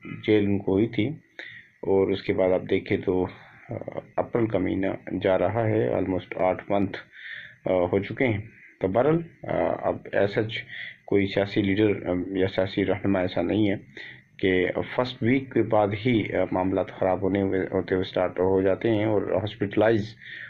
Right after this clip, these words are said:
होने की एक रवायत है और, अ, आपने देखा भी है बहुत से सियासी रहनुमा व्हील चेयर पर भी आ जाते हैं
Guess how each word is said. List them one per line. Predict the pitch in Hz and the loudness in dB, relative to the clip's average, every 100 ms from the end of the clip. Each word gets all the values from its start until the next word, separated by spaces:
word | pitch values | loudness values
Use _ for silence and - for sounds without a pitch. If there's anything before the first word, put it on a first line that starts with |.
| - - | -10 0
होने | 123 135 | 2 2
की | 113 | 2
एक | 98 - | 0 0
रवायत | 87 87 101 101 | 0 0 -2 0
है | 98 92 | 2 4
और, | 92 90 85 90 | 2 2 0 2
अ, | 78 67 - - - - | 2 2 -2 -14 -8 -4
आपने | 87 90 | 0 0
देखा | 90 87 101 | 0 0 2
भी | 98 | 2
है | 101 | 2
बहुत | 98 95 - | 0 -2 0
से | 104 | -4
सियासी | 101 98 98 | 0 -2 0
रहनुमा | 95 92 92 | -2 0 0
व्हील | 98 101 | 2 2
चेयर | 98 107 | 4 2
पर | 104 104 | 2 0
भी | 104 107 | 4 4
आ | 101 | 4
जाते | 101 101 107 | 4 2 4
हैं | 104 120 - | 2 0 -2